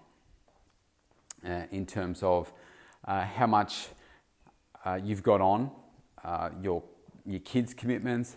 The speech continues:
You know what it's like by the time you get to November with the number of, you know, Christmas things for kids, whether it be school, whether it be, uh, their sporting, uh, commitments, et cetera,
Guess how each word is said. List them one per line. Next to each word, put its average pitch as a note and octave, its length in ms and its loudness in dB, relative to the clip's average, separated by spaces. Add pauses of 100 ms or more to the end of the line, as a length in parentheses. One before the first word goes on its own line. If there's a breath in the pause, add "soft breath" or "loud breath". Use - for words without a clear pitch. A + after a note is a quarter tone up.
You B2 180 6
know C3+ 160 10
what F#2+ 120 10
it's F2+ 160 -6
like G2 260 4
by G2 120 6
the F2+ 80 0
time F#2+ 300 -4
you F#2 60 -8
get F#2 220 -2
to F#2 240 -4
November F2+ 760 0 (400 loud breath)
with A#2 200 -6
the G#2+ 100 -4
number G#2+ 440 2
of, F#2+ 380 4 (300 soft breath)
you A2+ 80 -4
know, F#2 180 -4
Christmas A#2 680 -2
things G#2 400 -2
for F2+ 420 0 (280 loud breath)
kids, A#2+ 480 -2
whether F#2 180 -2
it F2 100 -6
be F2 120 -8
school, A#2 720 4 (300 loud breath)
whether F#2 280 2
it E2 140 -10
be, F2 320 -2 (240)
uh, F#2 60 -4 (100)
their F2 140 -8
sporting, A2+ 560 0 (280)
uh, F#2 180 -6 (120)
commitments, A2+ 580 -6
et G#2+ 80 -12
cetera, G#2+ 520 0